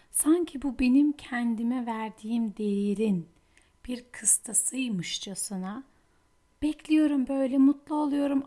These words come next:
"Ah ne güzel kilo verdin." dedi. "İnanamıyorum, çok mutluyum." Sonra kendime kızıyorum. Verdiysem verdim,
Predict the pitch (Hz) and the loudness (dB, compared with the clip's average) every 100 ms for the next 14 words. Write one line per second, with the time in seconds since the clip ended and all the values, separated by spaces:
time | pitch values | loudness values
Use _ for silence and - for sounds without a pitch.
0 | - 302 - 285 277 262 254 277 277 - | 2 0 2 0 0 -2 -2 0 0 -6
1 | 277 285 277 262 254 - - - - 269 | -8 -8 -8 -10 -14 -14 -14 -14 -12 -10
2 | 285 320 277 277 294 370 370 339 311 302 | -10 -8 -4 -2 -2 -4 -4 -2 -2 -2
3 | 302 - 359 - _ - 277 269 240 240 | -4 -8 -10 -14 _ -4 0 2 0 -6
4 | _ _ _ _ _ - 359 381 392 359 | _ _ _ _ _ 0 4 4 4 4
5 | 349 370 381 - 226 202 185 - 214 _ | 4 2 -2 -2 0 4 2 0 -14 _
6 | _ _ _ _ - 302 330 226 - 277 | _ _ _ _ 0 4 6 4 2 2
7 | 254 214 185 170 | 6 6 4 0